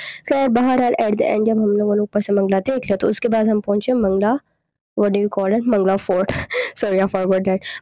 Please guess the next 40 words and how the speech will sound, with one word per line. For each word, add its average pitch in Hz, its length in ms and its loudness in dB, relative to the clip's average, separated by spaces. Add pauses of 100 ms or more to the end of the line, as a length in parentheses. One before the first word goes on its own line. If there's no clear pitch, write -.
Mangla 220 260 2
कोट, 170 340 -2 (100)
uh, 180 180 2
Fort, 180 420 -2 (200)
Killa। 196 200 2 (420)
खैर, 262 240 0
ये 269 60 2
भी 254 100 2
खासा 262 320 -2
खूबसूरत 233 540 -2
था, 233 100 2
मज़े 220 280 2
का 226 120 2
था, 220 340 2 (440)
हमें 269 180 0
मज़ा 226 340 2
आया, 180 200 2
लेकिन 214 540 0
हमारा 208 600 2
मज़ा 233 420 2
चल 254 260 -2
ही 269 120 2
रहा 226 180 2
था, 220 180 2
हम 214 100 2
सीन 208 360 0
को 208 120 0
enjoy 202 340 2
कर 220 200 -2
ही 233 100 4
रहे 196 160 0
थे, 202 100 -2
यहाँ 196 140 2
पे 202 120 -2
trends 196 300 -2
पूरे 196 260 2
कर 262 220 0
ही 247 100 2
रहे 190 220 2
थे 190 220 0